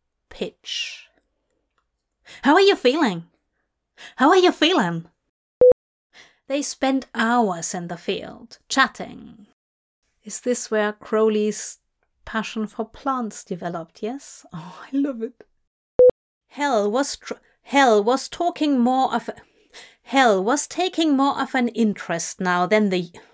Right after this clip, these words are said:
Hell was taking more of a, ancient Re-, ancient Jer-, ancient Jeru-, th-, Jerusalem. If he had to suffer,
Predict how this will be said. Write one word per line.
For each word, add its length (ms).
Hell 380
was 240
taking 500
more 240
of 160
a, 60
ancient 520
Re-, 100
ancient 560
Jer-, 300
ancient 560
Jeru-, 420
th-, 240
Jerusalem. 880
If 240
he 180
had 320
to 100
suffer, 500